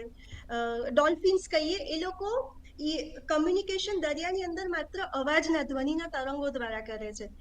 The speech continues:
એટલે, અ, એક તમે ઇમેજિન કરો કે એક એ, અ, બ્લુ વ્હેલનું સદસ્ય ગુજરાતના દરિયાકાંઠે હોય, બીજું ક્યાંક છેક કર્ણાટક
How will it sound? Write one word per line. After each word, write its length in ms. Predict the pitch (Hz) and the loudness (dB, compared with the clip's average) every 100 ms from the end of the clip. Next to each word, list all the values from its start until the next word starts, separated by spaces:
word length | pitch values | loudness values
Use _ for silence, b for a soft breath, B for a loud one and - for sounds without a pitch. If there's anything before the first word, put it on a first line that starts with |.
| b b - - - | b b -20 -8 -2
એટલે, 500 | 277 330 392 403 392 - - - - | 0 2 2 0 -2 -6 -14 -18 -6
અ, 100 | 269 262 262 269 269 - - - - | 0 2 4 2 0 -4 -14 -20 -4
એક 340 | 302 359 - 427 427 - - - | 0 2 2 0 0 -2 -6 2
તમે 200 | 339 359 | 2 4
ઇમેજિન 480 | 392 349 359 370 381 | 4 2 4 2 2
કરો 260 | 339 359 | 2 0
કે 140 | 415 415 - 302 359 | -2 -4 -4 -2 0
એક 140 | 370 | 0
એ, 580 | 415 - 302 370 392 370 | -2 -2 -2 0 0 -2
અ, 480 | 311 - - 277 262 | -6 -12 -2 0 0
બ્લુ 300 | 247 285 349 | 2 2 4
વ્હેલનું 300 | 359 359 381 | 4 2 2
સદસ્ય 520 | 370 294 330 339 359 | 0 -2 -2 0 -2
ગુજરાતના 680 | 294 320 320 339 370 392 415 | 2 2 2 0 0 0 0
દરિયાકાંઠે 800 | 349 285 269 269 269 269 285 320 | 2 2 2 0 0 -2 -2 -2
હોય, 240 | 320 359 | 0 -2
બીજું 440 | 320 277 254 349 359 | -2 -2 0 0 2
ક્યાંક 360 | 349 349 - 320 B B - | 0 -2 -4 -12 B B -10
છેક 400 | - 359 381 403 | 0 2 2 0
કર્ણાટક 640 | - 302 294 320 359 359 | 2 2 4 2 0 -4